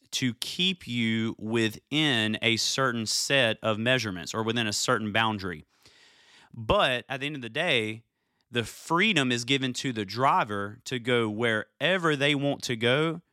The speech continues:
within those boundaries, right? So I can't drive on the opposite side of the interstate because there are boundaries that have been put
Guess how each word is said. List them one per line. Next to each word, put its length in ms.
within 920
those 240
boundaries, 560
right? 200
So 320
I 160
can't 540
drive 440
on 160
the 220
opposite 720
side 760
of 380
the 120
interstate 680
because 300
there 180
are 80
boundaries 640
that 100
have 100
been 160
put 320